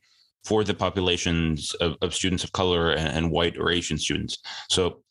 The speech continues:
i-, in the interest of diversity, the incoming student population is inevitably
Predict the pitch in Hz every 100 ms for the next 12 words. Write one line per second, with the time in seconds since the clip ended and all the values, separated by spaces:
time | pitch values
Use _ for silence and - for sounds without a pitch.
0 | - 85 - 117 113 135 131 107 - 90
1 | 85 113 - 82 78 76 104 101 92 87
2 | - 90 90 82 90 92 - 80 73 80
3 | - 90 92 98 95 90 82